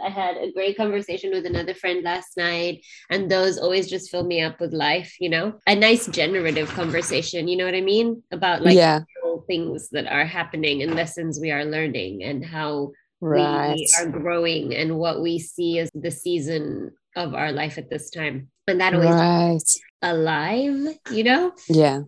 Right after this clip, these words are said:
Speaker 2: yeah.
Speaker 1: So that was good. So I'm doing good. How are you? I'm doing well. Ugh, I see the, the, the colonizer is always in my mind, you know?
Speaker 2: <laughs>
Speaker 1: Everybody understood what I was saying, but I wanted to correct myself and
Speaker 2: <laughs>
Speaker 1: use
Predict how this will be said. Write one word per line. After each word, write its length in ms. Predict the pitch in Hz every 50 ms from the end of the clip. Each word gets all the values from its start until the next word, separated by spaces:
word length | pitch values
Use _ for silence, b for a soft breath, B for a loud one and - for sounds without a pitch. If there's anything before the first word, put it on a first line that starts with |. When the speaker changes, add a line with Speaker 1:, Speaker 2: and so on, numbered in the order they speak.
| _ -
Speaker 2:
yeah. 300 | - 151 147 196 190 190
Speaker 1:
So 440 | 185 185 180 185 180 175 170 - - -
that 120 | 226 233 247
was 140 | 262 240
good. 320 | - 294 285 262 240 151 -
So 100 | 214 214
I'm 80 | 214
doing 260 | 214 269 320 370 339 302
good. 240 | 349 359 320 233 214
How 140 | 214 226 226
are 120 | 226 226
you? 420 | 233 220 220 202 175 160 160 160 156
I'm 80 | 196 202
doing 240 | 233 254 247 220 196
well. 460 | 190 185 180 165 156 147 143 151 - -
Ugh, 180 | 190 180 131 - _ _ -
I 220 | 185 208 - 185
see 340 | - - 233 247 254 247 - - - - -
the, 300 | 202 240 254 262 254 254 -
the, 320 | 226 220 269 294 277 - 226
the 80 | 285
colonizer 600 | 277 - 349 359 494 508 381 320 302 285 233 240 226
is 100 | 202 233
always 220 | 247 262 254 226
in 120 | 247 220
my 140 | 214 202 196
mind, 420 | 190 190 196 196 175 143 110 - - _ -
you 120 | - 202
know? 480 | 196 202 320 311 302 302 302 277 311 269 415 381 - -
Speaker 2:
<laughs> 120 | 440 349
Speaker 1:
Everybody 360 | 285 302 277 330 320 320 311
understood 400 | 302 277 240 247 - - 262 226
what 120 | 254 247 240
I 100 | 240 233
was 160 | 233 233 -
saying, 260 | - 247 240 240 220
but 100 | 208 202
I 60 | 196
wanted 220 | 202 226 240 247 240
to 80 | 254 -
correct 360 | - 220 208 214 226 220 -
myself 600 | 240 240 254 247 - 247 240 233 233 240 247 240 _ _ _ -
and 220 | 190 196 - 254 208
Speaker 2:
<laughs> 60 | 226
Speaker 1:
use 240 | 233 226 220 214